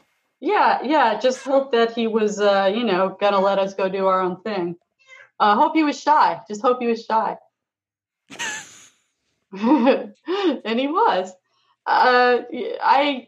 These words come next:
yeah, getting booze would be, like, at a party where there were older people who would get the booze for you. But if you really just wanted it off the street, yeah, you sometimes had to go, like, you know, I mean, it, the only thing the guy had going for him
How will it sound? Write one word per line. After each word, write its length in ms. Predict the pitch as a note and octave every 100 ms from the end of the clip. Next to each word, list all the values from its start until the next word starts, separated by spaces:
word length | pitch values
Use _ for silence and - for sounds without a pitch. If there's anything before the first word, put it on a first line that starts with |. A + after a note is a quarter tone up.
| F#3
yeah, 340 | A#3 B3+ A3
getting 360 | D4+ E4 F4+ D#4
booze 440 | D#4 E4 D#4+ D4 -
would 120 | B3+
be, 140 | B3+
like, 340 | A#3+ A3 A3 -
at 220 | - G#3 G#3+
a 80 | A3
party 460 | A#3 A3 A3 A3
where 220 | G#3 G3 F#3+
there 140 | G3
were 160 | G3 G3
older 240 | G3+ G3
people 380 | G#3 G#3 G3+ G3
who 120 | G3
would 140 | F#3
get 160 | F#3 F3+
the 60 | F#3
booze 340 | - F#3 F#3+ _
for 160 | G3 G3
you. 220 | G3+ G#3
But 140 | G3 F#3
if 160 | F#3+
you 100 | G#3
really 260 | G3 G3 F3+
just 200 | F3+ -
wanted 340 | F#3 F3+ F3+ E3+
it 100 | E3+
off 160 | E3+ E3+
the 60 |
street, 540 | E3+ - F3 E3+ E3 -
yeah, 280 | F3+ E3 D#3+
you 160 | E3+
sometimes 480 | F3+ F3+ E3+ F3 E3+ F3
had 200 | E3+ E3
to 160 | E3 - _ _ _ _ -
go, 420 | G3+ F#3 F3 F3
like, 220 | F#3 F3 -
you 120 | A3+
know, 280 | G#3 F#3 F#3 - - _ _
I 160 | G#3 G#3+
mean, 360 | A3 A3 A3 - - A#3 E3+
it, 360 | G#3 - A3
the 120 | B3
only 320 | A#3 C#4 D#4+ D4
thing 180 | C#4+ B3+
the 80 |
guy 500 | G#3 A3+ A3 A3 G#3+
had 300 | G#3 A3+ G#3
going 300 | G#3 A3 A3+
for 80 | G#3
him 540 | G3 F#3+ F#3 F3+ F3+